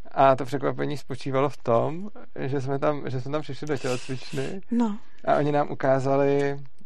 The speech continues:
Speaker 1: eh, oni nám ukázali divadelní hru, kterou si nacvičili, a byla to
Speaker 2: Mhm.
Speaker 1: divadelní hra o České špo-, školní inspekci. A bylo to fakt dobrý, protože to bylo takový, že to, co tam viděli,
Speaker 2: Bylo to hodně přesný.
Speaker 1: tak, eh, bylo to hodně přesný
Speaker 2: No.
Speaker 1: a oni prostě udělali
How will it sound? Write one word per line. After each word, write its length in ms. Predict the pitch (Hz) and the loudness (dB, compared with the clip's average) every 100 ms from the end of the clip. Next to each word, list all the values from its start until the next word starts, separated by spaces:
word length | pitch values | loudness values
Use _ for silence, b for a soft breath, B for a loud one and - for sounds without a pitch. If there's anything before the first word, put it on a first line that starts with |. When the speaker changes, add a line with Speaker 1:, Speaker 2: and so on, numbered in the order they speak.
| - | -4
Speaker 1:
eh, 200 | 127 120 | -2 -2
oni 140 | 127 | 0
nám 140 | 135 131 | -2 -2
ukázali 320 | 135 127 143 | -2 0 0
divadelní 460 | 127 127 127 139 151 | 2 2 2 0 0
hru, 200 | 120 117 | 0 -2
kterou 240 | - 120 | -2 -2
si 120 | - | -2
nacvičili, 600 | 127 - 131 - 120 113 | -4 -4 -4 -4 -2 -2
a 100 | 123 | -2
byla 160 | 113 113 | 0 0
to 80 | 127 | 0
Speaker 2:
Mhm. 100 | 127 | 0
Speaker 1:
divadelní 420 | 123 123 123 131 | 0 0 0 0
hra 160 | 120 | -2
o 60 | 120 | -2
České 300 | 127 120 127 | -4 -4 -4
špo-, 280 | 123 131 127 | -4 -4 -4
školní 260 | - 127 135 | -4 -4 -4
inspekci. 480 | 139 135 123 - - b b b - | -4 -4 -4 -4 -6 b b b -2
A 120 | 123 | 0
bylo 160 | 127 131 | 2 0
to 80 | |
fakt 180 | 120 147 | 0 0
dobrý, 360 | 143 135 110 117 | 0 -2 -2 -4
protože 400 | - 117 120 120 | -4 -4 -4 -4
to 120 | 135 | -4
bylo 200 | 127 131 | 0 0
takový, 380 | 127 - 127 127 | -2 -4 -4 -4
že 240 | 127 135 | 0 0
to, 140 | 135 139 | 0 -2
co 120 | 135 | -2
tam 140 | 147 | -2
viděli, 540 | 139 123 - 107 107 170 | -2 -2 -2 -2 -2 0
Speaker 2:
Bylo 140 | 208 | 0
to 120 | 196 185 | 2 2
hodně 260 | 240 262 | 4 2
přesný. 540 | 247 - - 190 180 180 | 0 -4 -4 -6 -6 -4
Speaker 1:
tak, 200 | - 139 | 0 0
eh, 140 | - 165 | 2 4
bylo 160 | 147 143 | 6 6
to 60 | |
hodně 180 | 147 165 | 6 4
přesný 380 | 147 131 208 147 | -2 -2 0 0
Speaker 2:
No. 80 | 143 | 2
Speaker 1:
a 60 | |
oni 120 | 156 | 2
prostě 220 | 156 143 147 | 0 -2 -2
udělali 500 | 131 147 170 175 | 4 6 6 4